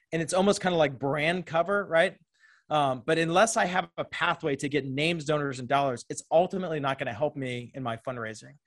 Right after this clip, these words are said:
So I, I would just say I'd be careful with a lot of that. I mean, we're doing a lot more with, uh, with Google Ads and using different ad networks to try to, like, reach people. But it's really focused around trying to build that email list because that is the number one driver of online fundraising revenue.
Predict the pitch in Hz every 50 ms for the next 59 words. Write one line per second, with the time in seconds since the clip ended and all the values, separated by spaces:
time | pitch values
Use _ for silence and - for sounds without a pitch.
0 | - - - _ _ _ - - - 165 156 147 139 139 - - 143 165 151 -
1 | 196 208 185 220 220 - 208 190 170 170 160 175 165 - - 226 226 220 214 196
2 | 202 196 190 196 180 190 190 190 190 - - 160 156 151 151 180 185 202 190 170
3 | 151 147 156 165 - 170 165 165 160 156 147 143 139 143 147 143 143 - 147 139
4 | 131 131 123 151 147 131 123 170 196 180 175 180 165 165 160 160 156 139 131 123
5 | 127 139 165 156 160 151 135 156 - 147 135 - 160 160 156 151 160 156 139 151
6 | 156 151 - - 143 127 - 160 147 147 135 131 131 120 110 117 123 151 170 -
7 | - - 175 156 - 151 147 143 143 - _ - - - _ _ _ 151 151 147
8 | - 151 175 233 269 262 208 - - 170 165 160 175 147 - - 127 135 127 127
9 | 131 131 - - 165 170 170 170 151 131 117 110 - 151 156 147 143 143 135 135
10 | 139 147 160 160 147 127 120 120 123 127 - - - 135 - - 147 131 156 156
11 | 160 170 170 160 147 165 156 147 139 143 143 143 151 156 143 147 147 143 135 135
12 | 123 123 135 131 143 135 120 123 127 123 123 120 120 113 - 131 120 120 117 113
13 | 113 113 113 117 110 110 110